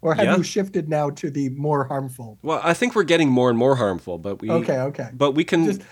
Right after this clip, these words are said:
Speaker 2: you can, things
Speaker 1: just,
Speaker 2: could be
Speaker 1: just,
Speaker 2: even worse than
Speaker 1: I
Speaker 2: that.
Speaker 1: want, I want our audience to get to know Nathan,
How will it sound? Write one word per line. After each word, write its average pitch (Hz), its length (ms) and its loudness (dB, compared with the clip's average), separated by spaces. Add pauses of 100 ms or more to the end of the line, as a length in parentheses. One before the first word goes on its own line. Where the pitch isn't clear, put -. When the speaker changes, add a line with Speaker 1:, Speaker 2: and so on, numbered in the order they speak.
Speaker 2:
you 165 120 0
can, 170 180 0
things - 240 2
Speaker 1:
just, - 80 -6
Speaker 2:
could 185 100 2
be 147 60 2
Speaker 1:
just, 160 80 6
Speaker 2:
even 139 180 4
worse 127 200 4
than 101 120 0
Speaker 1:
I 98 40 4
Speaker 2:
that. - 140 6
Speaker 1:
want, 240 220 -2
I 190 120 4
want 220 220 4
our 202 160 4
audience 160 460 2
to 170 100 -4
get 151 200 2
to 175 100 -2
know 147 160 0
Nathan, 135 460 -8